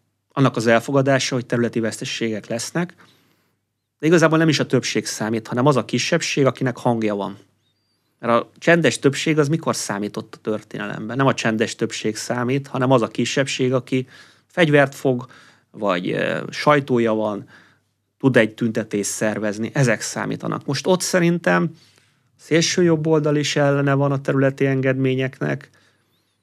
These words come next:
és a, a nyugatos, ö, ö, réteg is. Tehát ez a N G O-k köre,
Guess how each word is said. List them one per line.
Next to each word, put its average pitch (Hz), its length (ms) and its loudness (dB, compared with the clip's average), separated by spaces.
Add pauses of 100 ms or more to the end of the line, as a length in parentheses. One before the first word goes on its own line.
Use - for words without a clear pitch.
(220)
és - 220 -4
a, 120 240 4 (1500)
a 110 160 -2
nyugatos, 117 800 2 (260)
ö, 101 440 -4 (420)
ö, 104 280 -4 (1000)
réteg 110 460 -2
is. - 320 -8 (1000)
Tehát 107 240 -2
ez 113 140 2
a 104 320 4 (100)
N 147 140 4
G 127 220 4
O-k 107 160 2
köre, 104 520 -2